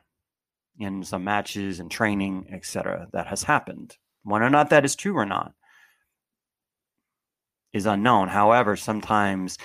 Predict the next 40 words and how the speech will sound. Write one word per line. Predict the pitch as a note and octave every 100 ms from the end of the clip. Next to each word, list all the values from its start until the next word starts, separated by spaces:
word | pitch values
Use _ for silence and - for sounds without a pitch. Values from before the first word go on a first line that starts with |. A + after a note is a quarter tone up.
| -
these | G#2 F#2
rumors | G2 A#2 A#2+ F#2+ -
have | F#2+
a |
little | F#2 G#2+
bit | F#2 F2
of |
a | E2+
basis | F#2+ G#2+ F#2 - -
in | F2+
reality, | F#2+ A2+ A#2+ F#2 G2 G2 - -
and | F#2
sometimes | - A2 G#2+ G#2+ G#2 F#2+ F#2
people | - - F#2
will | F2
run | E2 A2+ B2
with | F#2+ F#2
rumors | F#2+ F#2+ F2+ -
with | F2 -
no | F2 -
facts. | B2 F#2 - -
We've | F#2 -
talked | F2+ -
about | E2+ -
this | F2+ -
on | -
that | F2 -
pod-, | - -
in | G2
this | F#2+ F#2+
podcast | - - - - -
as | -
well. | - - G1+ _ _ _ _ _ _ _ _ _ _ _ _ - _ _
His | - C#3
manager, | C3 D3 D3 D3 C#3+
Ole | C3+ C3
Gunnar | C3 B2+ B2
Sol-, | - A2+ A2+ -
Solskjaer, | - - G2+ - G#2+ G2+ G2+ A2 _ _ _ _ _ _
has | - G#2+ G#2+ G#2+ G#2+ -